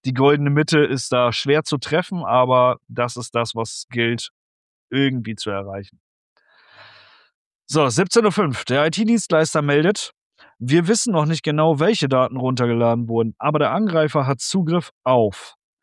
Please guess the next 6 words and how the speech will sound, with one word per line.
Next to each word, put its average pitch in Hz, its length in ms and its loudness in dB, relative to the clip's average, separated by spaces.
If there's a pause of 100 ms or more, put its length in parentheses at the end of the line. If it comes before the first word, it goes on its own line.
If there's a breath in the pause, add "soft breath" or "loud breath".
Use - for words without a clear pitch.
(240)
Kundendaten, 165 680 0 (220)
Ansprechpartner, 131 1040 -2
Angebote, 170 580 -2
Verträge, 143 600 0 (140)
E-Mail-Kommunikation.“ 107 1200 -6 (2250 loud breath)
Ja, 117 200 0